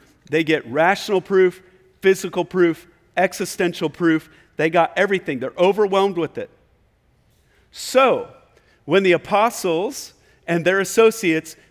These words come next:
begin to die off, their witness and their teachings put into this book, the Holy Bible. So how can you,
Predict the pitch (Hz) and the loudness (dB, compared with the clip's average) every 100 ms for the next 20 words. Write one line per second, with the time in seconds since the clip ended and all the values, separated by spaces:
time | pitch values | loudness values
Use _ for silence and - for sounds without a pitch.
0 | 127 175 170 185 180 147 160 175 185 156 | -6 -4 -2 -2 -4 -2 2 4 4 2
1 | 180 226 - - _ _ _ _ _ _ | 2 0 -6 -20 _ _ _ _ _ _
2 | _ _ - 170 175 139 151 233 247 175 | _ _ -4 2 2 2 2 2 2 -2
3 | 160 - - 170 160 147 - 240 240 - | -4 -6 -4 -2 -2 -6 -6 -6 -6 -6
4 | 160 143 165 - - _ _ _ _ _ | -4 -4 -6 -12 -20 _ _ _ _ _
5 | _ _ _ _ _ _ _ _ _ 156 | _ _ _ _ _ _ _ _ _ -2
6 | 156 165 165 175 - 220 190 - - _ | 0 0 -2 -4 -2 0 0 -2 -14 _
7 | _ _ _ _ _ _ _ 127 139 160 | _ _ _ _ _ _ _ -4 0 2
8 | 165 180 185 135 - _ _ _ _ _ | 2 2 2 0 -10 _ _ _ _ _
9 | _ _ _ _ _ _ _ _ - - | _ _ _ _ _ _ _ _ -10 -2
10 | 180 180 208 - 196 156 202 247 175 180 | 0 4 2 2 -6 -4 0 2 2 0